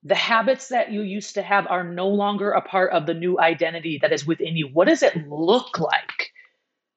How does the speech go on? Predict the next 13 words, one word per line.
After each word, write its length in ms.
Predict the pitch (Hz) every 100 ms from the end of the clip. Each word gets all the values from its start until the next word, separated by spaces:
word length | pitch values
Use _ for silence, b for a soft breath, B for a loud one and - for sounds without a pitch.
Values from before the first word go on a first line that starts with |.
| _ _ _ _ _
when 300 | 160 190 180
you 320 | 151 190 240
have 380 | 226 214 175 135
doubled 440 | 202 190 196 196 160
your 320 | 190 190 185
income, 460 | 180 175 165 151
when 160 | 160 165
you 280 | 147 180 233
have 300 | 214 190 139 - B B
suddenly 960 | - - - 240 262 254 254 254 240 220 B _
turned 420 | - 233 254 254 247
a 160 | 190
corner 920 | - - 190 233 269 285 196 123 -